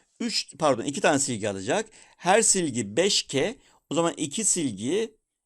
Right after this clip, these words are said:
iki çarpı beş K olur. Bu Kuzey'in ödeyeceği miktar. Derin ne kadar ödeyecek? Derin iki kalem alıyor. Her bir kalemin fiyatı üç K'ydi.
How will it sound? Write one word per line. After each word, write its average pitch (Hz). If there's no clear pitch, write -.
iki 165
çarpı 180
beş 131
K 117
olur. 87
Bu 175
Kuzey'in 180
ödeyeceği 113
miktar. 107
Derin 185
ne 233
kadar 151
ödeyecek? 107
Derin 170
iki 202
kalem 208
alıyor. 127
Her 190
bir 190
kalemin 160
fiyatı 135
üç 214
K'ydi. 127